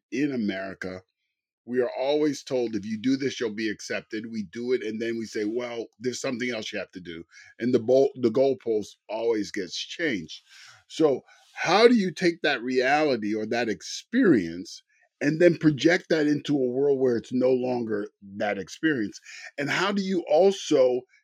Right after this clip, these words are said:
help people understand your experience right? And go with you into the future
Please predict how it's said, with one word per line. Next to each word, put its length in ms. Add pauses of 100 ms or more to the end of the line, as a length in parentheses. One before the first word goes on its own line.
(120)
help 360
people 480
understand 920
your 300
experience 960 (320)
right? 300 (340)
And 200
go 180
with 440
you 240
into 300
the 220
future 420